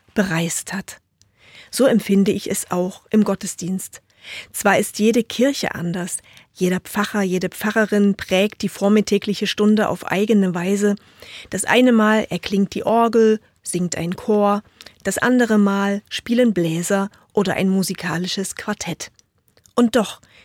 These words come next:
ist der sonntägliche Ablauf mir inzwischen so vertraut,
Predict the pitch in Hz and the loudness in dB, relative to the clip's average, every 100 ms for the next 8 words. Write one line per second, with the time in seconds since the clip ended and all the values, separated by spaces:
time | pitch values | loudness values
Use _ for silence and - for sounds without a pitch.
0 | _ 214 - 208 196 202 240 - 220 226 | _ -8 -2 0 2 2 0 2 0 0
1 | 196 185 - 170 202 214 214 - 202 185 | -2 -2 -4 -6 -2 0 0 0 0 0
2 | 190 - 214 - 208 190 262 285 - - | -2 -4 -4 0 2 2 2 0 -4 -4
3 | 180 214 | -2 -4